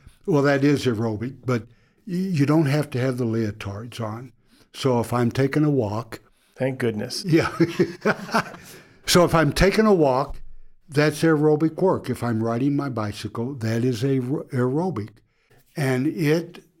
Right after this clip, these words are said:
Speaker 1: it strengthens my heart and lungs. That's a fact.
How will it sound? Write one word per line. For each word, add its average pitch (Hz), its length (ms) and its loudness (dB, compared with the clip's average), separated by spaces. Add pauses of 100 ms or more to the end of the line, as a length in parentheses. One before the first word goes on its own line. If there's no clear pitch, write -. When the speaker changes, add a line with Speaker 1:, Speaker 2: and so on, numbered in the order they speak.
(540)
Speaker 1:
it 139 220 -2
strengthens 123 460 -2
my 131 200 -2
heart 113 220 -2
and 147 160 -2
lungs. 139 340 -4 (1120)
That's 120 240 -6
a 143 60 -6
fact. 156 460 -8